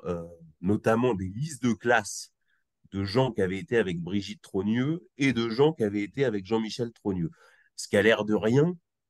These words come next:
mais essayez vous-même, sur votre propre cas, de récupérer la liste, les listes de classe de tous les gens entre le C P et la terminale. Enfin, je veux dire, c'est quand même très compliqué, avec des bouts aux archives jésuites, des bouts à la B N F, des bouts,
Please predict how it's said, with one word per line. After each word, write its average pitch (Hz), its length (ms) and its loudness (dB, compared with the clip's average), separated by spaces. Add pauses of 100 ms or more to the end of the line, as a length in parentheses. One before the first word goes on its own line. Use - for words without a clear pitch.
mais 95 260 -4
essayez 135 540 0
vous-même, 135 640 -2
sur 95 300 -8
votre 127 340 -2
propre 104 420 -4
cas, 151 280 2
de 127 120 -2
récupérer 117 880 -2
la 107 140 0
liste, 151 420 -2
les 95 220 -4
listes 135 280 -6
de 156 60 4
classe 143 360 0
de 104 100 -6
tous 110 180 -8
les 104 140 2
gens 139 200 0
entre 120 260 -4
le 117 60 -10
C 110 200 -4
P 131 180 -6
et 120 40 -4
la 107 120 -2
terminale. 101 520 -6 (120)
Enfin, 85 80 -12
je 76 60 -14
veux 87 60 -14
dire, 113 120 -6
c'est - 120 -14
quand 90 120 -4
même 92 120 -4
très 107 160 -4
compliqué, 98 560 -6 (300)
avec 92 300 -4
des 117 160 2
bouts 139 300 -2 (300)
aux 90 200 -2
archives 101 360 -4
jésuites, 117 640 -4
des 123 160 2
bouts 117 280 -4
à 107 60 2
la 101 100 4
B 92 120 -4
N 113 480 4
F, 151 60 -8 (200)
des 120 260 2
bouts, 143 340 -4